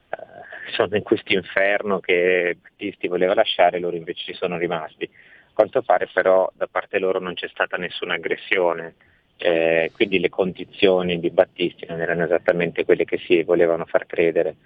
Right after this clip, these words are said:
Qual è il punto? Eh, il punto non è il trasferimento, eh, il punto è che, eh, si voleva, eh, si vuole ancora a tutti i costi dire che Battisti deve stare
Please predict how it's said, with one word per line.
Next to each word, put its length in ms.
Qual 160
è 20
il 100
punto? 680
Eh, 380
il 100
punto 260
non 160
è 80
il 80
trasferimento, 1080
eh, 460
il 160
punto 500
è 340
che, 220
eh, 680
si 100
voleva, 720
eh, 60
si 100
vuole 520
ancora 560
a 40
tutti 260
i 20
costi 440
dire 240
che 120
Battisti 540
deve 220
stare 220